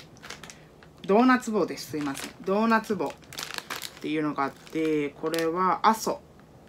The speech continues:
阿蘇ジャージ牛乳ドーナツ棒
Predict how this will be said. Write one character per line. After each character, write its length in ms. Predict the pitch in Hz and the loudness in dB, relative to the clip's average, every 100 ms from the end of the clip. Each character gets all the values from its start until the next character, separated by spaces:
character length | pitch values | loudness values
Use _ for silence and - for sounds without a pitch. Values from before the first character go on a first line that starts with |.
| - - - | -20 -12 -4
阿 120 | 180 | -4
蘇 240 | - 233 | 0 0
ジ 120 | 214 214 | 2 4
ャ 180 | 214 | 6
ー 20 | 208 | 4
ジ 200 | 196 214 | 0 -2
牛 260 | 185 208 214 | -2 0 2
乳 240 | 202 202 | 2 0
ド 160 | 190 190 | 2 2
ー 60 | 190 | 4
ナ 120 | 185 | 0
ツ 160 | - | -2
棒 240 | 180 135 | -6 -6